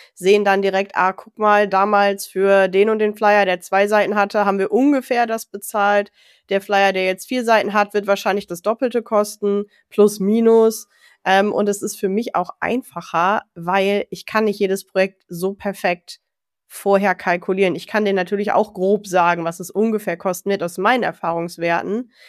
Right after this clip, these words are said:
Aber dann kommen wir wieder zu den tausend Ausnahmen. Kunde hat doch mehr Korrekturen, als man meinte, oder man wirft doch noch mal alles um. Da musst du so viele Eventualitäten mit einkalkulieren, dass das quasi den kalkulierten Preis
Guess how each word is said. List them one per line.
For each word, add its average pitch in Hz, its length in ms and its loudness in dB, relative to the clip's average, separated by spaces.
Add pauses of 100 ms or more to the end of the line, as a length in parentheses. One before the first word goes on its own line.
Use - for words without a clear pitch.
(200)
Aber 202 180 4
dann 208 140 4
kommen 226 160 0
wir 220 60 4
wieder 214 200 2
zu 214 120 -4
den 202 120 4
tausend 196 340 2
Ausnahmen. 208 640 0 (320)
Kunde 214 300 2
hat 170 160 0
doch 220 140 2
mehr 208 160 0
Korrekturen, 208 560 0
als 185 240 -2
man 185 160 -2
meinte, 170 640 0
oder 165 200 0
man 165 180 -2
wirft 196 240 -4
doch 247 140 0
noch 226 160 -2
mal 202 160 2
alles 180 320 -2
um. 180 320 -4 (260)
Da 180 80 -6
musst 190 200 -6
du 196 60 -2
so 220 160 -4
viele 214 260 -4
Eventualitäten 202 1160 -4
mit 185 220 -8
einkalkulieren, 175 960 -6 (480)
dass 190 160 -6
das 196 220 -6
quasi 190 400 2
den 190 120 -2
kalkulierten 196 560 0
Preis 202 460 0